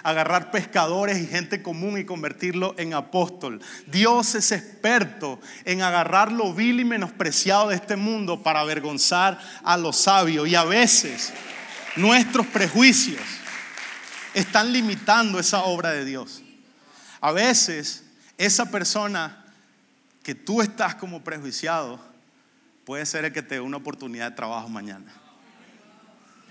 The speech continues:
porque Dios la levantó. ¿Quieres escuchar algo más? Puede ser el que lidere el equipo donde estás sirviendo. Y la pregunta que yo te hago es, ¿qué tan dispuesto estás tú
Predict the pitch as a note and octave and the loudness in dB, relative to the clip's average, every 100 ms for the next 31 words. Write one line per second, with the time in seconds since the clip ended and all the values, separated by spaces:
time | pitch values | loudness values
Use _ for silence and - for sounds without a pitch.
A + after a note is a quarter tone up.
0 | _ _ _ _ _ _ _ C3 A#2+ C3 | _ _ _ _ _ _ _ -10 -6 -6
1 | B2+ C3 C3+ A#2+ A2 G2+ - F2+ - _ | -6 -6 -6 -6 -8 -10 -18 -20 -20 _
2 | _ _ _ _ _ _ _ _ _ _ | _ _ _ _ _ _ _ _ _ _
3 | _ _ _ _ _ _ _ _ _ _ | _ _ _ _ _ _ _ _ _ _
4 | _ _ B2+ C#3+ D3+ D3+ - C#3+ C#3 C3+ | _ _ -4 -4 -4 -8 -6 -6 -6 -8
5 | C#3 D3+ - - _ _ _ _ _ _ | -10 -10 -12 -20 _ _ _ _ _ _
6 | - C3 C3 D3 C#3+ D3 C#3 A#2+ A#2+ B2+ | -6 -4 -2 -2 -4 -4 -4 -2 -2 -4
7 | C#3 B2 C#3 C3 A#2+ G#2+ G#2+ A2+ - G2+ | -6 -8 -10 -12 -14 -14 -14 -14 -14 -14
8 | G2 F2+ F#2 _ _ _ _ _ - - | -16 -18 -20 _ _ _ _ _ -20 -20
9 | _ _ _ _ _ _ B2 C3+ D3 D3 | _ _ _ _ _ _ -8 -6 -4 -6
10 | D3+ - D#3 D3 D#3+ D#3 D3 C#3 - - | -6 -6 -8 -4 -2 -2 -2 -8 -10 -18
11 | _ _ _ _ _ - C#3+ E3+ E3 C#3+ | _ _ _ _ _ -14 -8 -8 -8 -12
12 | C#3+ E3 D#3+ - C3+ - C#3 A#2 - _ | -10 -10 -10 -18 -20 -14 -12 -12 -20 _
13 | B2 | -18